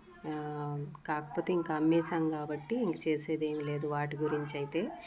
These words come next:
ఇంకా ఇంటిని, మొక్కలను అయితే చాలా మిస్ అవుతున్నాను అనమాట. వెళ్ళి చూసి రావాలి. ఓకేనా అండి? ఇదండి ఈరోజు వీడియో.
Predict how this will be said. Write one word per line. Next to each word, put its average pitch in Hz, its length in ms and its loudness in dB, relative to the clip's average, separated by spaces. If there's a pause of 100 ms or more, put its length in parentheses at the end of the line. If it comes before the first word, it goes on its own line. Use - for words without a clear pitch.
(360)
ఇంకా 185 220 4
ఇంటిని, 185 520 6
మొక్కలను 170 480 4
అయితే 160 220 4 (100)
చాలా 156 260 0
మిస్ 156 320 0
అవుతున్నాను 156 500 0
అనమాట. 147 400 -2
వెళ్ళి 160 340 0 (120)
చూసి 147 260 -2
రావాలి. 143 540 -4 (680)
ఓకేనా 214 360 6
అండి? 214 280 4 (440)
ఇదండి 202 420 8
ఈరోజు 185 440 6
వీడియో. 175 420 6